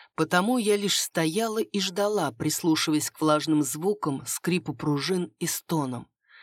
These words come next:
Вскоре Людвиг завершил своё дело. Стало тише, пока он восстанавливал дыхание. "Мне так нравится уровень нашего сотрудничества, Мария",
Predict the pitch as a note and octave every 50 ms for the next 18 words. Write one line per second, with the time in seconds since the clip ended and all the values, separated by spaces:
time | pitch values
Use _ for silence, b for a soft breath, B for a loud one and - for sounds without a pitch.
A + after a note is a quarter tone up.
0 | B B B B - - - - - A#3+ C4+ B3+ C#4 C#4+ C4 A3 F#3 G#3 A3+ F3+
1 | G3+ A3+ G3 E3+ D#3+ F3 E3+ D#3 D#3 D3+ - - - E3+ E3+ D#3+ - - E3 D#3
2 | D#3 D#3 D3+ D3 D3 D3 C#3+ C3+ B2+ B2+ C3+ - _ _ _ _ _ _ _ _
3 | _ - - - - - G2 G2+ G3+ G3+ - - - F#3 D3+ - - C3 A#2+ D3
4 | C#3+ B2+ - C#3+ C#3 C#3 C3 C#3+ C3+ - - C#3 C#3 D3+ D#3 D3+ D3+ D3+ C#3+ D3
5 | C#3 C#3 D#3 D3 - - D3+ C3 B2+ B2 A#2+ A#2 - _ _ _ _ _ _ _
6 | _ _ _ _ _ _ _ - C3+ C3+ C3+ C#3 C#3 C#3 C#3 C3 A2+ - C#3 C3
7 | A#2 C#3 C#3+ D3 D3 D3+ D3+ D3 C#3 C#3 C#3 C#3 - - D#3 D3 C#3+ C#3+ D3 D3
8 | D3 C#3+ C#3 C#3 C#3 C3+ C3+ C#3 C3+ B2+ - - C#3+ C#3+ B2+ A2+ - D3 C#3 C3
9 | A2+ D#3+ D#3+ E3+ E3 D#3 C#3 D3 C#3 A#2+ - C3+ B2 - - - C3+ C3+ B2+ B2+
10 | C3 C3 C3 C3 C3+ C3 B2 A#2+ A#2+ A#2+ A2+ b